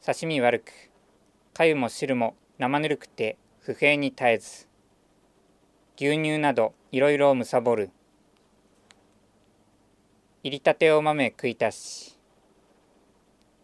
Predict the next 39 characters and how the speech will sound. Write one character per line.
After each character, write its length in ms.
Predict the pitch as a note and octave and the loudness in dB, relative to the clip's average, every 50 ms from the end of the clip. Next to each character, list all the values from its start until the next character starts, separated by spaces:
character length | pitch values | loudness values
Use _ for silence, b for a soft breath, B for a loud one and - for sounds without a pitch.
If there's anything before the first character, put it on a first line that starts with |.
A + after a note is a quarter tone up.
| _ _ _ _ _ _ _ _ _ _ _ _ _ _ _ _ _ _ _ _ _ _ _ _ _ _ _ _ _ _ _ _ _ _ _ _ _ _ _ _ _ _ _ _ _ _ _ _ _ _ _ _ _ _ | _ _ _ _ _ _ _ _ _ _ _ _ _ _ _ _ _ _ _ _ _ _ _ _ _ _ _ _ _ _ _ _ _ _ _ _ _ _ _ _ _ _ _ _ _ _ _ _ _ _ _ _ _ _
ホ 120 | _ D3 - | _ -6 -4
ト 100 | D#3+ D3 | -4 -2
ト 120 | - F#3+ | -2 -4
ギ 120 | F3 F3 | -4 -4
ス 100 | - - | -6 -4
に 160 | E3 C#3+ C3+ C3 | -2 0 0 0
あ 80 | A#2+ | 0
る 140 | A#2 A2+ G#2 | 0 -2 -2
文 220 | G#2+ B2+ C3+ C3+ | -2 -2 0 0
の 100 | B2+ A#2 | 0 -2
中、 360 | G#2+ G#2+ G#2+ - - G#2+ G2 - _ _ _ _ _ _ _ _ _ _ | -2 -4 -4 -4 -6 -6 -6 -8 _ _ _ _ _ _ _ _ _ _
碧 260 | - B2+ - D3+ D3 | -4 -4 -4 -2 2
梧 160 | D3+ D3+ C#3 | 2 4 4
堂 180 | C3+ B2+ A#2 A2 | 4 4 4 2
の 180 | G#2 G2+ - - _ _ _ _ _ _ _ _ _ _ _ _ _ - | 0 -4 -8 -12 _ _ _ _ _ _ _ _ _ _ _ _ _ -8
富 80 | E3 | -6
士 120 | D#3 E3 D#3 | -4 -2 0
の 200 | C#3 B2 A2+ G#2+ | 0 0 0 -2
頂 240 | - - B2+ C3 | -2 0 0 2
上 220 | B2 C3 B2+ B2 A2+ | 2 4 4 4 4
は、 180 | G#2+ G#2 G#2 - _ _ _ _ _ _ _ _ _ _ | 2 0 -2 -6 _ _ _ _ _ _ _ _ _ _
作 240 | _ - D3+ - - | _ -6 -4 -4 -4
者 100 | - F3 | -4 -4
の 200 | D3 C3 A#2 A2+ | -2 -2 -4 -4
手 100 | - B2+ | -2 0
柄 200 | A#2+ C3 C#3+ C#3 | 2 2 2 2
と 100 | - C3 | 2 0
見 160 | A#2 A#2 B2 B2 | -2 -2 -4 -2
る 60 | C3 | -2
べ 120 | C3 A#2+ | -2 -4
き 80 | - - | -4 -6
と 140 | - B2 - | -8 -6 -4
こ 120 | - B2+ | -2 0
ろ 140 | C3 B2+ B2 | 2 4 4
は 200 | A#2 A2 G#2+ - _ _ | 4 2 2 -2 _ _
な 140 | - A2 A2 | -10 -8 -4
け 140 | - D#3 - | -2 2 2
れ 100 | B2 A2+ | 2 2
ど、 200 | G#2+ G#2 G#2 | 2 0 -2